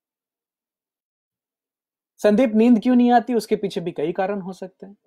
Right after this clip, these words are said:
हम बात करेंगे उसके ऊपर। स्लीप के ऊपर हमारा एक स्पेशल टॉपिक होगा।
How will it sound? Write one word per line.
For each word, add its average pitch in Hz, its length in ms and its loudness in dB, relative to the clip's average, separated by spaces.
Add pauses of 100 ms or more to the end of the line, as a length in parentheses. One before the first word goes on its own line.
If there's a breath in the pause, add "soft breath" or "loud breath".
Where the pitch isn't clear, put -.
हम 135 80 -12
बात 135 220 -4
करेंगे 233 260 -4
उसके - 180 -8
ऊपर। 185 160 -8
स्लीप 190 360 -8
के 208 80 2
ऊपर 190 180 -2
हमारा 170 260 -6
एक 165 140 -10
स्पेशल 156 500 -4 (500 soft breath)
टॉपिक 165 320 0
होगा। 190 240 0